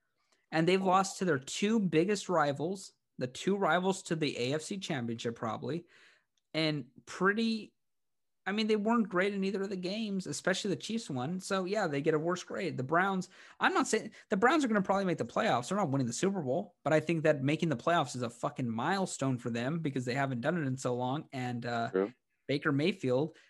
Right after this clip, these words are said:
Speaker 1: hasn't been as bad as everybody thinks. And he lost, today's game was a fluke because of the, the wind. It was insane. And, uh, the other two games, yeah, they got blown out by two way better teams. They're not a great team. They're a fine team, but they get a B because they're five and three.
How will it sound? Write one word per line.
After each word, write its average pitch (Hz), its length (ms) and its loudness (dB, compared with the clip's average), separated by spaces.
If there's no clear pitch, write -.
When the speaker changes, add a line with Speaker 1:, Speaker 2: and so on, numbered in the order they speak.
Speaker 1:
hasn't 180 400 2
been 180 140 6
as 208 140 2
bad 160 260 2
as 185 140 2
everybody 208 340 0
thinks. 196 600 -8
And 139 240 -2
he 160 220 0
lost, 151 400 2
today's 185 340 2
game 170 300 2
was 160 100 2
a 135 60 2
fluke 135 420 -4
because 139 200 -2
of 117 200 -8
the, 113 320 -8
the 113 220 -8
wind. 123 460 -2
It 214 180 -8
was 127 140 -4
insane. 151 540 -4
And, 139 400 2
uh, 135 240 6
the 151 140 4
other 202 160 6
two 226 100 0
games, 196 260 0
yeah, 202 120 2
they 160 80 4
got 135 160 4
blown 143 200 2
out 147 120 4
by 131 100 4
two 147 160 -2
way 127 140 2
better 117 200 0
teams. - 380 -10
They're 139 100 0
not 180 160 6
a 180 40 4
great 185 220 2
team. 135 240 -2
They're 127 140 0
a 127 60 -2
fine 175 260 2
team, 127 300 -2
but 147 100 -4
they 160 100 2
get 175 120 2
a 170 40 2
B 170 240 -2
because 143 280 -2
they're 127 100 -4
five 117 240 -2
and 117 100 -10
three. - 280 -14